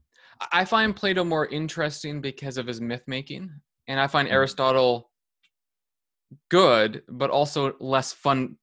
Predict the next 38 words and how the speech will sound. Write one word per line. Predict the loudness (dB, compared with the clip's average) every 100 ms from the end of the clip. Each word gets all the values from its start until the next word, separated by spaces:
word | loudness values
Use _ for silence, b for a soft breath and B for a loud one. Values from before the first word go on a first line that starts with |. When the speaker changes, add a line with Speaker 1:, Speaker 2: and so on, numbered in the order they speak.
| -20 -4 0
Speaker 1:
like, | 2 4
less | 4 2 0
just | -2 -4 -2
fun | 0 2
to |
read | 2
in | 0
terms | -2 -6
of, | -2
like, | 0 -2
pleasure | -2 0 2
of | 2 2
reading, | 0 0 0
not, | 0 4
like, | 4 4 0 -10
because | -4 -2
Speaker 2:
Yeah. | -2
Speaker 1:
he's | -2
bad | 0 2 0
or | -2
something | -6 -10 -10
like | -10 -8
that. | -6 -8 _ B B B B B 0
Speaker 2:
Well, | 0 2
I, |
Speaker 1:
We're | 2 4
Speaker 2:
I |
don't | 4
know |
if | 2
you | 0
know | -2
this, | 0
but | 0
Aristotle | 2 2 4 4 2 0 -8 _
actually | -4 -2 -4
did | 0 0 2
write, | 2 2 0